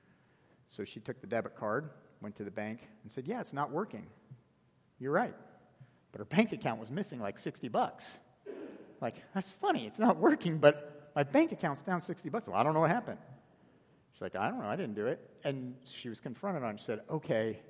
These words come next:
I don't know what happened. I put the card in and it just started spitting out money at me." Like,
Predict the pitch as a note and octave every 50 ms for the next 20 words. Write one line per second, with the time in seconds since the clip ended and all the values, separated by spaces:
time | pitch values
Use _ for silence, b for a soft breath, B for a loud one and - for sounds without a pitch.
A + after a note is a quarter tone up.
0 | - - - - _ _ _ _ _ _ _ _ _ _ _ - - G#3 A3+ -
1 | - F3+ F3+ F#3 G3+ - D#3+ F#3 F#3+ - C3 A#2+ - - G#3+ - D3+ - - C#3
2 | D#3+ D3 C3 C3 C3 B2 E3 D3 - F3+ E3 C3 - - - - F3+ E3 C#3 C3+
3 | C3 A#2+ A#2+ B2+ B2+ B2 A2+ G2 F2 D#2+ D#2+ D#2+ D2 - - - _ _ _ _
4 | _ _ _ _ _ _ _ _ _ _ - B2+ G#2 -